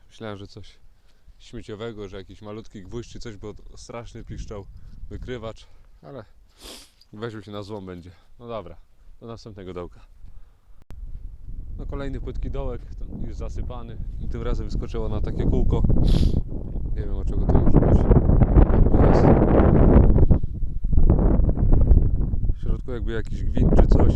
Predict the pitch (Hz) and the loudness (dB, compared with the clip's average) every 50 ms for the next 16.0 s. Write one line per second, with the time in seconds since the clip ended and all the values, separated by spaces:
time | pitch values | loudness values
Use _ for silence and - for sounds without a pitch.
0 | - - - - - - - - - - - - - - - - - - - - | 4 4 4 4 2 2 0 0 0 2 2 4 4 2 2 0 -2 -2 -4 -4
1 | - - - - - - - - - - - - - - - - - - - - | -4 -2 -2 -2 -2 -2 -2 -2 -2 -2 -2 -6 -8 -10 -10 -10 -10 -10 -8 -8
2 | - - - - - - - - - 113 107 - - - - - 123 117 - - | -6 -4 -4 -2 0 0 2 2 2 2 0 0 2 2 4 4 6 4 4 4
3 | - - - - - - - - - - - - - - - - - - - - | 2 2 4 2 2 2 0 -2 -2 -4 -4 -4 -2 -2 -2 -4 -4 -6 -6 -6
4 | - - - - - - - - - - - - - - - - - 131 120 - | -6 -6 -6 -6 -8 -8 -8 -6 -6 -6 -6 -6 -6 -6 -6 -8 -8 -8 -8 -6
5 | 131 127 - 135 123 113 123 123 117 120 123 120 120 120 - 127 127 120 - 117 | -6 -6 -4 -4 -4 -4 -6 -8 -6 -8 -8 -6 -6 -4 -4 -4 -4 -4 -6 -4
6 | 113 110 120 117 110 107 104 107 107 101 98 - - - 120 110 107 104 110 104 | -4 -2 -2 -2 -2 -2 -2 -4 -4 -2 0 0 0 0 -4 -6 -6 -8 -8 -8
7 | - - - - - - 107 - 127 - - - - - - - - - - - | -8 -8 -8 -6 -6 -4 -4 -2 -4 -4 -4 -4 -4 -2 0 0 0 0 -2 -6
8 | - - - - - - - - - - - - - - - - - - - - | -8 -10 -10 -6 0 0 0 0 -2 -6 -6 -8 -8 -6 -6 -4 -2 0 2 2
9 | - - - - - - - - - - - - - - - - - - - - | 2 2 0 0 0 0 2 2 2 2 0 0 0 0 -2 -2 -4 -4 -2 0
10 | - - - - 180 - - - - - - - - - - - - - - - | 0 0 0 2 4 6 6 8 8 8 8 6 6 6 4 4 4 2 2 4
11 | - - - - - - - - - - - - - - - - - - - - | 4 4 6 8 8 8 8 6 6 4 4 4 4 4 6 6 6 6 6 4
12 | - - - - - - - - - - - - - - - - - - - - | 6 6 8 8 8 8 8 8 8 8 8 8 6 6 8 8 8 6 6 6
13 | - - - - - - - - 233 - - - - - - - - - - - | 6 6 6 6 6 6 6 6 6 4 2 -4 -18 -18 -18 -18 -16 -16 -16 -16
14 | - - - - - - - - - - 220 190 151 - - 143 127 - - - | -18 -20 -20 -20 -20 -20 -18 -18 -16 -14 -12 -12 -12 -10 -10 -12 -12 -12 -14 -14
15 | - - - 135 139 143 - - 131 127 123 117 113 110 113 120 131 - 123 117 | -12 -12 -12 -12 -12 -12 -12 -12 -14 -14 -14 -16 -16 -16 -14 -12 -10 -10 -10 -8